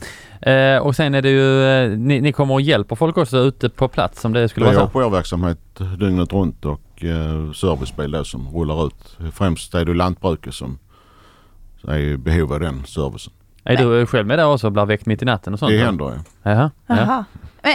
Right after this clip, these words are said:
Speaker 3: är det som brandkåren? Sitter ni och jourar liksom? Och så
Speaker 2: Nej, men
Speaker 3: åker ni ner på en stång? Nu ringer det.
Speaker 2: Ja. Ja, vi har en, eh, jourtelefon som,
Speaker 3: Ja, okej.
Speaker 2: eh, går runt ibland personalen. Så vi
Speaker 3: Mm.
Speaker 1: Ja.
Speaker 3: Jag tänker att en del ändå testar att pilla själv på sina bilar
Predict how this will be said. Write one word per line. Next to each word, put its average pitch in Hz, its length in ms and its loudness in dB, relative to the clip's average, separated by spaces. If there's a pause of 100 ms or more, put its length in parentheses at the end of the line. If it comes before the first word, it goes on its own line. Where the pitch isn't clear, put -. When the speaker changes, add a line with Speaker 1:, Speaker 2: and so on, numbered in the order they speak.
Speaker 3:
är 226 40 2
det 220 60 0
som 214 140 -2
brandkåren? 226 560 0
Sitter 247 240 -4
ni 208 180 -2
och 220 280 2
jourar 330 340 2
liksom? 208 340 -6
Och 208 60 -6
så 233 80 -4
Speaker 2:
Nej, 190 260 2
men 247 100 4
Speaker 3:
åker 254 160 0
ni 277 80 4
ner 277 160 4
på 240 120 -4
en 233 80 0
stång? 202 340 -2 (1000)
Nu 240 120 0
ringer 269 260 4
det. 254 180 0
Speaker 2:
Ja. 85 160 -4 (420)
Ja, 104 140 0
vi 104 100 0
har 95 160 2
en, 87 340 0
eh, 78 60 -2
jourtelefon 76 760 -4
som, 208 120 -8
Speaker 3:
Ja, 196 180 -4
okej. - 140 -8
Speaker 2:
eh, 64 200 -8 (920)
går 95 200 0 (100)
runt 76 160 -6
ibland 69 340 -10
personalen. 82 560 -6
Så - 120 -20
vi 71 400 -14
Speaker 3:
Mm. 104 100 -4
Speaker 1:
Ja. 107 100 -6 (640)
Speaker 3:
Jag 311 120 0
tänker 370 220 0
att 330 80 -4
en 302 160 -2
del 247 360 0
ändå 247 260 0
testar 262 300 -2
att 208 100 -8
pilla 262 320 2
själv 190 280 -4
på 208 120 -6
sina 233 560 2
bilar 262 500 2